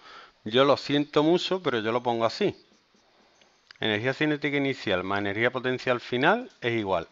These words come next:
a la energía cinética final más la energía potencial final más el trabajo de rozamiento.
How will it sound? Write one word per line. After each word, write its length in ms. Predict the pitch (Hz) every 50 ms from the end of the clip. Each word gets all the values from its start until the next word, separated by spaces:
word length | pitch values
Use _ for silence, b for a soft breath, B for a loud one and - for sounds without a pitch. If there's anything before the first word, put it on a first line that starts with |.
| -
a 100 | - -
la 100 | 107 104
energía 300 | 101 104 104 110 123 123
cinética 480 | - - 131 123 123 120 123 113 120 113
final 400 | - - 117 104 87 78 71 - _ _ b b b b b b b b b b
más 200 | - 104 107 107
la 160 | 101 104 104 104
energía 340 | 98 98 98 107 117 113
potencial 560 | - 120 113 120 120 120 113 - - 113 113 -
final 460 | - - 113 127 156 202 240 269 -
más 220 | - 113 - - 107
el 120 | 101 95
trabajo 400 | - 110 104 101 101 - - 107
de 80 | 98 101
rozamiento. 680 | 95 92 - - 98 87 78 73 73 - _ _ -